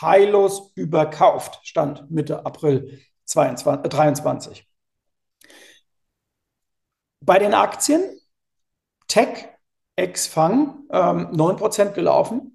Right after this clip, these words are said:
auch stark. Ähm, verrückterweise, wer sich mal anguckt, welche Fang-Aktien auch gut laufen. Amazon ist nicht unbedingt die Aktie, die die Rallye nach oben geschoben hat.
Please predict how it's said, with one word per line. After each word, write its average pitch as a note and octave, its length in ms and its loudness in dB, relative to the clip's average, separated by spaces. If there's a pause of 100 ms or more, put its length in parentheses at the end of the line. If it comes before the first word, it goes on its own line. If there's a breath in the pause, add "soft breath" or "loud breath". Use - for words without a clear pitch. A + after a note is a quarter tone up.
(120)
auch E3 260 2
stark. A3+ 540 0 (420 loud breath)
Ähm, F3 1080 -4
verrückterweise, G3 720 4
wer F#3+ 120 2
sich D#3+ 120 -8
mal D#3 120 -2
anguckt, G3+ 460 -8 (160)
welche F3 300 -4
Fang-Aktien A#3 560 -4
auch D3+ 160 -8
gut D#3 160 -6
laufen. D#3 340 -2
Amazon B3 460 -2
ist - 160 -6
nicht C4 200 -4
unbedingt F3 480 -6
die G3+ 200 -10
Aktie, - 340 -8
die E3 120 -10
die E3+ 200 -4
Rallye D#3+ 300 0
nach D3+ 160 -2
oben A3 200 0
geschoben D3 380 -2
hat. C3+ 180 -4